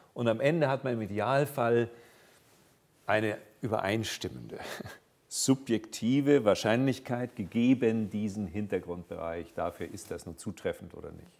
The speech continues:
Das heißt, dieses mit der Gleichrangigkeit und die Kritik am Kohärentismus irgendwelcher Varianten trifft überhaupt nicht <laughs> auf das,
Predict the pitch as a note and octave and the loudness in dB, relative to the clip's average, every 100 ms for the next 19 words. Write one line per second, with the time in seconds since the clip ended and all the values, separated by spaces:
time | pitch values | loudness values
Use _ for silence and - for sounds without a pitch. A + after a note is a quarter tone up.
0 | _ - - - - - - - G#2+ B2 | _ -20 -20 -20 -20 -20 -16 -6 4 6
1 | C3+ - B2 G#2+ G2+ A#2 G#2+ F#2+ A#2+ - | 6 2 -2 -2 0 4 6 10 8 8
2 | A#2 G2+ - G2 F2+ - G2+ G#2+ - G#2 | 2 2 0 2 2 0 -4 -4 0 0
3 | - B2+ - A2+ G2 B2 A2+ G2+ G2+ D3+ | 0 -4 -4 -6 0 4 6 6 2 0
4 | - A2+ F#2 - A#2 G#2 G2+ F#2+ F#2+ F#2 | 0 -2 -4 -2 -2 0 0 2 0 2
5 | G2 G#2 A#2+ - G2+ - A#2 - - _ | 2 2 0 -2 -10 -4 -4 -4 -20 _
6 | F#3+ F#3 G#2+ - - - - - - - | 6 6 2 -4 -10 -10 -8 -8 -14 -18
7 | - - - G#2 - A#2 A2+ - - | -20 -20 -2 -2 2 2 2 -4 -14